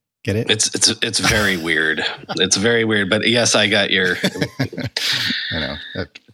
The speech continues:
Speaker 1: that's what happens when I'm gone for a week. Anyways,
Speaker 2: Mm.
Speaker 1: so what's, what's, what's your, what's your take on this, Brian?
Speaker 2: <clears throat> Um,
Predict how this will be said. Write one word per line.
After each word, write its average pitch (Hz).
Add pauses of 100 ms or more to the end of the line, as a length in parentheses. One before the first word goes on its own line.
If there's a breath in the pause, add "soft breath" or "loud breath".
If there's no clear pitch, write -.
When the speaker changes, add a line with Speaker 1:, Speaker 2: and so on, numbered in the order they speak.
(100)
Speaker 1:
that's 110
what 120
happens 113
when 110
I'm 95
gone 92
for 85
a 82
week. 78 (340 loud breath)
Anyways, 170
Speaker 2:
Mm. 202
Speaker 1:
so 170
what's, 165
what's, 185
what's 185
your, 151
what's 135
your 120
take 101
on 87
this, 82
Brian? 78 (2250 loud breath)
Speaker 2:
<clears throat> - (220)
Um, 170